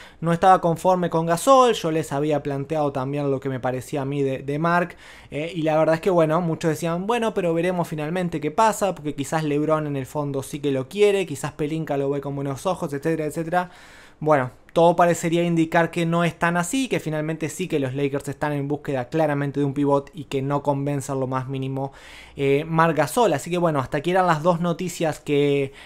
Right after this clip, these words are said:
que, bueno, había, que me parecía realmente lo suficientemente rimbombantes e interesantes como para compartirlas también con todos ustedes.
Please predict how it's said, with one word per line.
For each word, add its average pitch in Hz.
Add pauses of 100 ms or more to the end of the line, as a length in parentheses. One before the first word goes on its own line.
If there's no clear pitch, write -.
(120)
que, 208
bueno, 190
había, 165
que 151
me 143
parecía 135
realmente 143
lo 135
suficientemente 135
rimbombantes 135
e 135
interesantes 131
como 131
para 135
compartirlas 135
también 135
con 131
todos 151
ustedes. 180